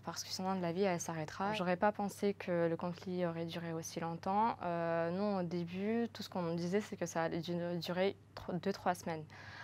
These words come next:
Après, on est parti sur deux, trois mois et ensuite, bah, on arrive à la deuxième année et la troisième qui va commencer dans, qui commence. Donc, euh, non, j'aurais pas cru. Euh, on avait vraiment cet espoir. Euh,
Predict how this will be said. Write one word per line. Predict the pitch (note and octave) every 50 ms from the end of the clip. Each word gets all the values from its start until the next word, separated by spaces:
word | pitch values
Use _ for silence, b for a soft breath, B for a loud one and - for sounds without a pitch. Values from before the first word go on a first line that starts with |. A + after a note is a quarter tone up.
| B B B -
Après, | F3+ - - G3+
on | G#3 G3
est | F#3 E3+
parti | E3+ - E3 - - -
sur | - - F3 E3 D#3+
deux, | D#3+ D#3+ G3
trois | F#3 - - - E3 E3
mois | D#3 D#3+ E3 F3+ G3+ G#3+ A3+ A#3 -
et | - - E3+ E3
ensuite, | D#3+ E3 D#3+ - - - - - -
bah, | - F#3 E3+ D#3+
on | D#3+ E3 E3 E3 E3+ E3+
arrive | E3+ E3+ E3+ F3+ F#3+ F#3+ F3+ F3 F3
à | E3+ E3
la | E3 E3
deuxième | E3 F3 E3+ F#3 F3 F3 E3+
année | E3 E3+ E3+ F3 G3 G#3+ G#3+ G3+ F3+
et | E3
la | E3 D#3+
troisième | - - F3+ F3 F3 F#3 G3
qui | G3 - F#3
va | E3+ E3 D#3
commencer | D#3 E3+ E3 F3 E3+ - -
dans, | E3+ E3 D#3+ D#3+ D#3 D#3 E3 - - - - - -
qui | - - -
commence. | E3+ - E3+ D#3+ D#3+ F3 A#3 C4 - - B B B B B B B B B B B B - -
Donc, | - F#3 F3+ F3+ F3 -
euh, | G3 F#3 F#3 F3+ F3 F3 F3 F3 F3 E3+ E3+ E3+ E3+ F3 F3+ F#3 F#3 F3+
non, | F#3 F#3+ F#3 F3
j'aurais | E3 E3 E3+ E3 D#3+
pas | D#3+ - F3+ F3
cru. | F3 - - - - G#3 A3 A3+ A#3+
Euh, | A#3 - - - E3 D#3+ D#3+ D#3+ D#3+ E3 - - - - - -
on | - E3+ E3+
avait | E3+ F3 E3+ F3+
vraiment | F3 F#3 F#3 F#3 G#3
cet | - - F#3 -
espoir. | - E3+ E3 - - - - G3 F#3+ G3 G3 G3 G3+ G3+ F#3+
Euh, | F3+ E3+ E3+ F3 F3